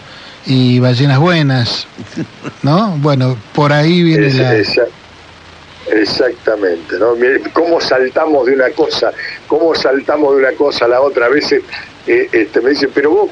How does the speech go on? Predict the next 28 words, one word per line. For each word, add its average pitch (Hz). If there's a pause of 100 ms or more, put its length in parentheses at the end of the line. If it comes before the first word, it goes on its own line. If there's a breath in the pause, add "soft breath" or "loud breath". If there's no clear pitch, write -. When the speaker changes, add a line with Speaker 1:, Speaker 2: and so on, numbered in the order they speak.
(320)
Speaker 2:
¿cómo 151
que, 135
por 127
qué -
estás -
hablando 127
de, 98 (260)
de 107
energía 113
ahora, 127
del 101
offshore?". 127 (540 loud breath)
Bueno, 95
yo 135
aclaro, 123 (420 loud breath)
eh, 95
yo 107
vivo 113
en 104
Neuquén, 117 (480)
eh, 90 (840)
aquí 98
en 110
Neu-, 101 (120)
y 101
he 104
hecho 101
política 104